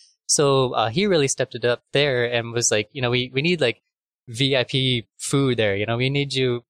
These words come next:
like, if you're paying for a V I P section, you need to have, like, the, the whole experience, you know?" So he really cleaned that up and, yeah, the kitchen's really good there. Really good food, I heard. So, yeah, he just, overall, just helping the whole entire Suns organization. So it's really good to hear, too. I love it.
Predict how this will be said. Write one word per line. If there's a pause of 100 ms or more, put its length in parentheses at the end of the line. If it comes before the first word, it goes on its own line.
(160)
like,
if
you're
paying
for
a
V
I
P
section, (360)
you
need
to
have,
like,
the, (240)
the
whole
experience,
you
know?"
So
he
really
cleaned
that
up
and, (420)
yeah,
the
kitchen's
really
good
there.
Really
good
food,
I
heard.
So,
yeah, (180)
he
just, (720)
overall,
just
helping
the
whole
entire
Suns
organization.
So
it's
really
good
to
hear,
too.
I
love
it.